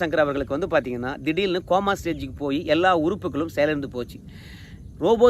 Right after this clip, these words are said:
சங்கருக்கு மட்டும் கிடையாதுங்க, நான் முத்துக்குமார், அதே மாதிரி கவிஞர் கண்ணதாசன், இவங்கெல்லாம் மஞ்சக்காமாலை நோயால தான் இறந்தாங்க. அது மட்டும் இல்லாம ரொம்பவே ஃபேமஸான, குடிக்கு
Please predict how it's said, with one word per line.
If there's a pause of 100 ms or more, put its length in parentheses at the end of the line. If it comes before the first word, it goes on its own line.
சங்கருக்கு
மட்டும்
கிடையாதுங்க, (460)
நான்
முத்துக்குமார், (680)
அதே (100)
மாதிரி (280)
கவிஞர்
கண்ணதாசன், (340)
இவங்கெல்லாம் (420)
மஞ்சக்காமாலை
நோயால
தான்
இறந்தாங்க. (480)
அது
மட்டும்
இல்லாம (220)
ரொம்பவே (120)
ஃபேமஸான, (540)
குடிக்கு